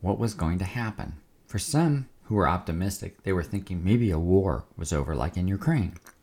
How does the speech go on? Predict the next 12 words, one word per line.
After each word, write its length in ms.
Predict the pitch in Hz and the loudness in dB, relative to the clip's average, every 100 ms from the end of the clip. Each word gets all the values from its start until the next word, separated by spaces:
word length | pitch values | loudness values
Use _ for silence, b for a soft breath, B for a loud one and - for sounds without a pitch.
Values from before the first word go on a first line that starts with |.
| B B B B | B B B B
Others 260 | 151 208 131 | 6 6 6
were 80 | 107 | 4
more 160 | 92 | 2
pessimistic, 760 | 87 87 85 82 82 - - - | 2 0 0 -2 -4 -6 -10 -6
and 140 | 98 104 | -2 0
they 60 | |
thought 260 | 98 107 98 | 2 0 2
maybe, 480 | 101 101 90 90 - - | 0 0 -4 -6 -10 -6
like 240 | 87 92 | -4 -2
the 60 | 92 | 0
movie 320 | 104 101 98 | 0 0 0
Armageddon, 720 | 87 90 - 107 120 71 90 | 0 2 4 4 4 -2 -6